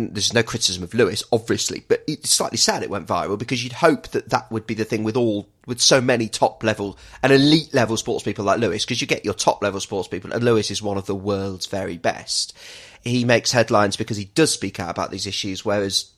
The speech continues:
you know, it would have been very powerful for the captain of the England football team to have, when England went to Qatar, gone, "By the way,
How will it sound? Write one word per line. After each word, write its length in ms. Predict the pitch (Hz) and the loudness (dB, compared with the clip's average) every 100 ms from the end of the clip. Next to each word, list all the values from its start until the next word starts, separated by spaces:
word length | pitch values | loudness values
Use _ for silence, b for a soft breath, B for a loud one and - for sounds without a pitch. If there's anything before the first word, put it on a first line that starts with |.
| - b b b | -18 b b b
you 100 | 117 | -2
know, 200 | 101 92 - | 0 0 0
it 140 | 117 | 0
would 100 | 120 | 0
have 80 | 110 | -2
been 100 | 110 | 2
very 200 | 117 107 | 2 2
powerful 420 | 113 95 95 101 | 0 -2 -2 -6
for 140 | - 107 | -6 -4
the 180 | 101 95 - | -4 -6 -6
captain 340 | 127 - 104 | -6 -2 -4
of 100 | 92 | -2
the 100 | 107 | -4
England 380 | 104 98 98 92 | -2 -4 -4 -2
football 300 | 151 117 104 | -2 0 -2
team 300 | 104 95 92 | -2 -4 -4
to 160 | - 98 | -2 -2
have, 160 | 92 | 0
when 260 | 104 101 95 - | -2 -2 -4 -4
England 260 | 107 101 | -2 -2
went 140 | 101 - | -4 -6
to 80 | |
Qatar, 420 | 104 - 139 110 98 | -8 2 4 4 2
gone, 200 | 98 95 | -2 2
"By 160 | 113 104 | 4 4
the 100 | 98 | 4
way, 320 | 98 92 | 2 0